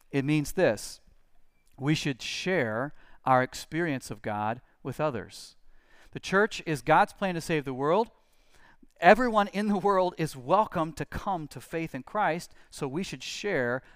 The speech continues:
our experience of God's love and his power with others.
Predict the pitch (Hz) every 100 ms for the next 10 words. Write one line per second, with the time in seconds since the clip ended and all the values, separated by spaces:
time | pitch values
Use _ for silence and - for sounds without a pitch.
0 | - 139 165 165 - - - 202 214 143
1 | 117 117 - 131 110 131 135 147 143 -
2 | 135 170 123 123 135 123 127 - - 196
3 | 170 120 127 - - 135 180 156 - -
4 | _ - - 196 151 95 95 -